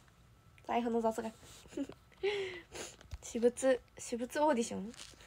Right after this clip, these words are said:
<laughs> 桜ありがとう。え、そうなの？財布って他人に買ってもらうといいの？初めて聞いた。え、そういうこと？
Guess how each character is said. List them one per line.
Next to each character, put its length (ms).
<laughs> 640
桜 240
あ 40
り 80
が 80
と 80
う。 40
え、 60
そ 180
う 40
な 100
の？ 160
財 240
布 100
っ 40
て 140
他 140
人 260
に 100
買 120
っ 40
て 100
も 80
ら 80
う 40
と 80
い 40
い 20
の？ 80
初 160
め 100
て 100
聞 120
い 40
た。 200
え、 140
そ 180
う 20
い 20
う 40
こ 100
と？ 240